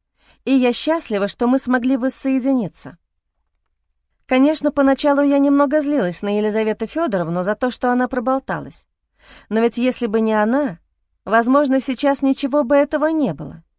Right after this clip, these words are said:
Так что я безумно благодарна ей за всё. И всё, что не делается, всё определённо к лучшему. Лариса уехала из города и больше никогда не появлялась.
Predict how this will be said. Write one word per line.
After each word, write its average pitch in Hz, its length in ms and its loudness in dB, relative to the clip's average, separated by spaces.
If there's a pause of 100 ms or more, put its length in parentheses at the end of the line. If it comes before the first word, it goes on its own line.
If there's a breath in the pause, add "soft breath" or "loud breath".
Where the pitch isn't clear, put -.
(460 soft breath)
Так 285 200 0
что - 140 -4
я 277 160 4
безумно 302 480 2
благодарна 294 600 4
ей 294 220 0
за 294 160 0
всё. - 300 -10 (600)
И 254 120 -2
всё, 214 260 -2
что 190 180 -8
не 196 140 -4
делается, 247 600 -6 (260)
всё 339 300 0
определённо 208 800 -2 (220)
к - 80 -18
лучшему. 165 600 -8 (1300 soft breath)
Лариса 320 500 0
уехала 277 460 -2
из 208 180 -2
города 220 400 -2 (100)
и 247 100 -4
больше 277 340 0
никогда 262 460 2
не 294 140 2
появлялась. 269 760 -4